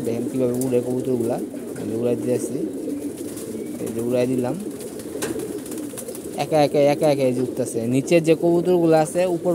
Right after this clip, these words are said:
কবুতরের সাথে মিলা যাবে, মিলা যায়, তারপর কবুতরগুলা আগের মতন উঠবে। আস্তে আস্তে, আস্তে আস্তে পনেরো দিন, বিশ দিন, এক মাসের মধ্যে ইনশাল্লাহ আপনার কবুতরগুলা চাকলা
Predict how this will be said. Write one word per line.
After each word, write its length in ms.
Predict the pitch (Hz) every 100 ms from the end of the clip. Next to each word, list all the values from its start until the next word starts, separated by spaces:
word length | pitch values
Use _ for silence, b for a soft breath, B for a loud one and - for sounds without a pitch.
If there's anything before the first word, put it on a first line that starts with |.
| 160
কবুতরের 280 | 160 165 156
সাথে 140 | 147 147
মিলা 160 | 151 156
যাবে, 160 | 156 147 175
মিলা 180 | 156 151 151
যায়, 140 | 156 170
তারপর 220 | 127 123 123
কবুতরগুলা 480 | 127 131 135 127 160 - 135 127
আগের 180 | 120 139
মতন 200 | 127 107 120
উঠবে। 200 | 113 104 - - - - - - - - 131
আস্তে 200 | - 156 147
আস্তে, 160 | 143 160 143
আস্তে 180 | - 156 147
আস্তে 280 | 143 147 147 151
পনেরো 240 | 151 147 147 139
দিন, 120 | 139 131
বিশ 160 | 139 143 127
দিন, 140 | 135 135 151 - - - -
এক 80 | 139 -
মাসের 240 | 143 147 143
মধ্যে 160 | 147 151
ইনশাল্লাহ 280 | 139 139 127
আপনার 160 | 123 131 131
কবুতরগুলা 460 | 135 135 127 135 170
চাকলা 240 | 156 131